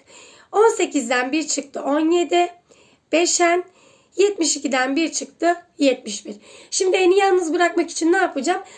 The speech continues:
Her tarafı beşe böleceğim. On yedi bölü beş küçüktür N küçüktür yetmiş bir bölü beş. Küsuratlı çıktı.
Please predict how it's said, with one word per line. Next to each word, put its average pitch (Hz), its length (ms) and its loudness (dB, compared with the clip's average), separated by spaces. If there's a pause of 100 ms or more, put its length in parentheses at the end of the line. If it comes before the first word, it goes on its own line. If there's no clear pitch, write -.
(160)
Her 415 300 0
tarafı 294 380 -2
beşe 262 320 0
böleceğim. 226 440 -4 (520)
On 392 300 4
yedi 277 260 0
bölü 240 300 -2
beş 240 480 -2 (120)
küçüktür 294 640 -4 (160)
N 254 280 -2 (400)
küçüktür 359 640 -2 (540)
yetmiş 339 540 -2
bir 254 180 0
bölü 277 240 -2
beş. 220 440 -2 (280)
Küsuratlı 392 560 2
çıktı. 277 440 -6